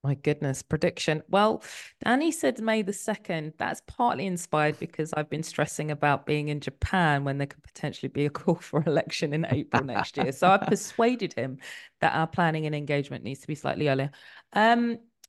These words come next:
Speaker 1: yes, I agree. I think it will be an April, May time election.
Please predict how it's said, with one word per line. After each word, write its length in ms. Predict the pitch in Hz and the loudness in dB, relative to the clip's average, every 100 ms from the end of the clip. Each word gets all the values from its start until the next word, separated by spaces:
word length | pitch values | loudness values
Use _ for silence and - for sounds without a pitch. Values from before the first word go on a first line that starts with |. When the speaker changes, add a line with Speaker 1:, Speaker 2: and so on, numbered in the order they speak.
| _ - | _ -4
Speaker 1:
yes, 360 | 175 175 - - | -2 -2 -4 -8
I 100 | 156 | -4
agree. 460 | 151 147 151 151 147 | -4 -2 -2 0 -2
I 80 | 147 | -8
think 240 | - 147 - | -8 -8 -4
it 60 | |
will 100 | 127 | -2
be 140 | 139 135 | 2 0
an 120 | - | 0
April, 600 | 135 - 143 135 131 - _ - | -4 -2 0 0 0 -6 _ -6
May 440 | 143 135 135 135 | -2 0 2 0
time 500 | 135 - 139 135 131 - | -2 -2 -2 0 -4 -4
election. 720 | 135 147 - - 156 156 165 | 0 0 -2 -2 0 0 -6